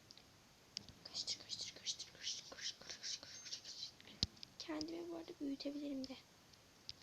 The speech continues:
Bütün ekranı kaplayabilirim sizin için. Küçülüm daha gerek yok, o kadar bana bakmayın. Önemli olan oyun.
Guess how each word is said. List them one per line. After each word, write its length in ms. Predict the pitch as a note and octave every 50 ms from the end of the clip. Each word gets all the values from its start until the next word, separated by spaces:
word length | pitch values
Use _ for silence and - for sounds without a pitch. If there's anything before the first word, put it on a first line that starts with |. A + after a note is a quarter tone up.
| - - - - - - - - - - - - - - - - - -
Bütün 220 | - - - C#4+
ekranı 360 | C4+ C4 - C#4+ C4+ C4+ C4+
kaplayabilirim 720 | C4+ - - C#4+ - - - D#4 D4+ D4+ - D#4 D4+ D4+ C#4+
sizin 240 | - - - - - - - - - - - - - - -
için. 120 | - - - - - - - - - - - - - - - - - - - - - - - -
Küçülüm 400 | - - - - - F4+ E4 E4+
daha 100 | F4+ -
gerek 380 | - - - - - E4 E4 -
yok, 160 | D#4+ D#4 E4+
o 80 | D4+ -
kadar 200 | - E4 E4+ - - -
bana 120 | E4+ F4+
bakmayın. 440 | F4 E4+ E4 - - - D#4+ D4+ D4 - - - - - - - - - - - - - - - - -
Önemli 260 | D4+ D4 D4 C#4+ D4+
olan 280 | D4+ D4 D#4 G4 B4 D5+ - - - -
oyun. 240 | D4+ C4 C4 C4